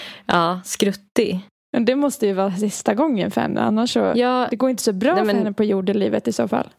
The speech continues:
Speaker 1: Nej, alltså gud. Hon
Speaker 2: <laughs> Hon
Speaker 1: får bara
Speaker 2: lever
Speaker 1: gå
Speaker 2: så många
Speaker 1: om den här
Speaker 2: gånger.
Speaker 1: klassen så många gånger.
Speaker 2: Ja.
Speaker 1: Undrar vad hon failar på, alltså, i det här livet. Är det typ medkänsla för andra kanske?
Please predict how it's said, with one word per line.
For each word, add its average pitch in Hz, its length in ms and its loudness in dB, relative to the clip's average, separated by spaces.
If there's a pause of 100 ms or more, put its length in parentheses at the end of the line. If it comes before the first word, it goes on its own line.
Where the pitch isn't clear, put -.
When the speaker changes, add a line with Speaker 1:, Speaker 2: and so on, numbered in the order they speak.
(160)
Speaker 1:
Nej, 208 640 2
alltså 202 220 0
gud. 196 560 0
Hon 180 140 0
Speaker 2:
<laughs> - 0 -
Hon 320 140 4
Speaker 1:
får 247 140 2
bara 226 140 2
Speaker 2:
lever 254 160 2
Speaker 1:
gå 233 60 0
Speaker 2:
så 247 100 -2 (100)
många 226 180 2
Speaker 1:
om 202 60 0
den 190 140 2
här 180 80 2
Speaker 2:
gånger. 226 80 -2
Speaker 1:
klassen 185 400 0
så 180 300 0
många 170 280 0
gånger. 170 380 0 (600)
Speaker 2:
Ja. 294 380 2
Speaker 1:
Undrar 240 280 2
vad 339 100 2
hon 330 180 2
failar 262 380 2
på, - 240 0 (340)
alltså, 190 300 2
i 180 120 0
det 185 60 2
här 175 100 2
livet. - 400 0
Är 208 100 4
det 226 80 2
typ 214 200 -2
medkänsla 208 580 2
för 202 100 0
andra 196 400 2
kanske? 180 400 -4